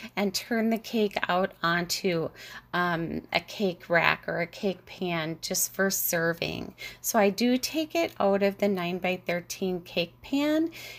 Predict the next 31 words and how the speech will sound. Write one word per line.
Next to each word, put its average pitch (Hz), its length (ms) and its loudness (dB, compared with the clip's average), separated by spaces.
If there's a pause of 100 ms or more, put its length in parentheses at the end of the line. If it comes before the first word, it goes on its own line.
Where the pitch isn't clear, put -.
(120)
and 196 220 0
then 180 180 0
put 269 240 2
it 277 160 4
on 254 180 6
a 254 80 6
platter, 196 540 2
and 190 300 0
then 180 220 0
we 180 80 -2
go 180 240 0
about 165 420 -2
frosting 180 640 0
after 151 420 -2
that. 165 520 0 (800)
Now 247 160 8
the 233 140 6
peanut 349 500 4
butter 240 320 6
frosting 185 800 2
is 185 420 -2
really 220 760 0
easy, 160 640 -4 (300)
and 254 200 6
this 302 220 4
is 349 160 4
actually 254 380 4
called 208 320 2
a 202 40 2
peanut 247 560 2
butter 208 380 4